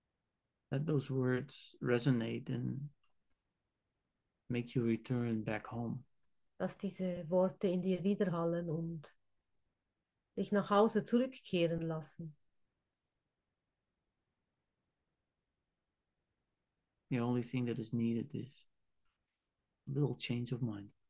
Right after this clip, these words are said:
Speaker 2: Das Einzige, was benötigt wird, ist ein, eine kleine Veränderung im Geist.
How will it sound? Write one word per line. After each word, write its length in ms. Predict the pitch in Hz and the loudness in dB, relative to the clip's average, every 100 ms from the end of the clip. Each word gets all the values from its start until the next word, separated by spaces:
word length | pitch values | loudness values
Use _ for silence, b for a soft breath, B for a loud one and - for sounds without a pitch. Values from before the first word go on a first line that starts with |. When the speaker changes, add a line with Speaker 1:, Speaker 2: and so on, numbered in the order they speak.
| _ _ | _ _
Speaker 2:
Das 120 | 202 - | -6 2
Einzige, 560 | 214 220 214 214 196 | 4 4 4 4 4
was 240 | 185 180 - | 2 -2 2
benötigt 640 | 208 196 202 202 190 - | 6 8 6 2 -6 -4
wird, 260 | 175 175 - | -4 -4 -6
ist 220 | 185 - | -6 -4
ein, 320 | 175 170 160 _ _ _ _ _ _ _ _ _ _ _ | -4 -6 -10 _ _ _ _ _ _ _ _ _ _ _
eine 180 | - 180 | -6 -4
kleine 320 | 180 180 185 | 2 2 4
Veränderung 500 | 180 175 175 175 170 | 2 2 2 0 0
im 120 | 170 | 0
Geist. 420 | 165 156 165 - | -2 -4 -6 -14